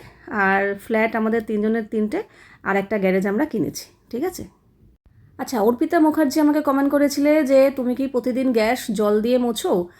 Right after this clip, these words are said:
তো তুমি নাকি জল দিয়ে মুছছো, মুছে দেখছো যে গ্যাসে জং পড়ে যাচ্ছে তোমার গ্লাস টপ, আহ, ওভেন। তো আমারও কিন্তু গ্লাসেরই ওভেন, কিন্তু আমি তো প্রতিদিন মুছি, শুধু একবার না, যতবার রান্না করি, মোট কথা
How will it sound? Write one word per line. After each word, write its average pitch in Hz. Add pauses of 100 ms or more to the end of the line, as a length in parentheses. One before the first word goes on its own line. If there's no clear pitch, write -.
(240)
তো 220
তুমি 247
নাকি 262
জল 233
দিয়ে 262
মুছছো, 254
মুছে 240
দেখছো 220
যে 247
গ্যাসে 220
জং 233
পড়ে 226
যাচ্ছে 208
তোমার 220
গ্লাস 196
টপ, 214 (440)
আহ, 185 (400)
ওভেন। 196 (500)
তো -
আমারও 262
কিন্তু 302
গ্লাসেরই 247
ওভেন, 247 (320)
কিন্তু 277
আমি 269
তো 277
প্রতিদিন 269
মুছি, 269
শুধু 269
একবার 233
না, 240
যতবার 233
রান্না 220
করি, 254
মোট 294
কথা 254